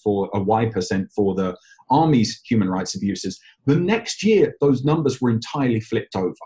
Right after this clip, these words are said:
So it, there wasn't actually a reduction so much in the human rights violations.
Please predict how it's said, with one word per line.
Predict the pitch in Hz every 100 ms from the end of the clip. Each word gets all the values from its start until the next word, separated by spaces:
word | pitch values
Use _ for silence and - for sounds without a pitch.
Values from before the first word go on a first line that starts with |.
| - _ _ _ _
So | - 156 151
it, | 156
there | 175
wasn't | 185 190 160
actually | 151 - 165 151
a |
reduction | 120 113 - 214 214 - - 107
so | - 104
much | 92 90 -
in | 110 104
the |
human | 98 117 104
rights | 98 101 -
violations. | 101 104 147 151 87 82